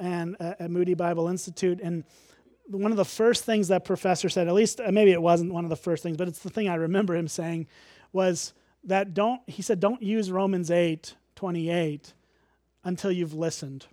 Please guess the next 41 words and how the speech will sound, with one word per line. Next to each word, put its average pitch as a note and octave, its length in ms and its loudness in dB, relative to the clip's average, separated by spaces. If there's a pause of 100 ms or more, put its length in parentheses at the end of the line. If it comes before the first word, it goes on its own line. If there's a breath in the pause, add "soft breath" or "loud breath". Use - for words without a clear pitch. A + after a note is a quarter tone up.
(800)
Right? F3 200 -12 (100)
And, F#3+ 180 -6 (320)
and F#3+ 120 -4
I B3+ 80 0
think B3 200 -2
that's, G#3 300 -2
that's G#3 220 -2
so - 340 -6
huge. F#3 480 -6
So G3 140 2
I F#3 100 0
just, A3 220 -4
that's A3+ 160 -2
kind C4+ 160 0
of F#3+ 80 2
a F#3 40 2
little F3+ 240 2
aside F3 380 -2
on D#3+ 140 -4
this, D3+ 180 -8
but, F#3 260 2 (600 soft breath)
but F#3+ 160 0
that, C4+ 260 4 (380)
but F#3+ 240 -4
this C#4 200 -2
verse A3+ 400 4
is A#3+ 260 0
true, A3+ 460 -2
right? F#3 220 0
It A#3 120 6
is B3 220 0
true. - 300 -4
It F3+ 160 -6
speaks - 600 -4 (200 soft breath)
truthfully G#3 580 0 (240 loud breath)
that G#3 160 0
for G#3 160 0
those B3 240 2
who D4+ 80 0
love G#3 260 2
God, G3 480 0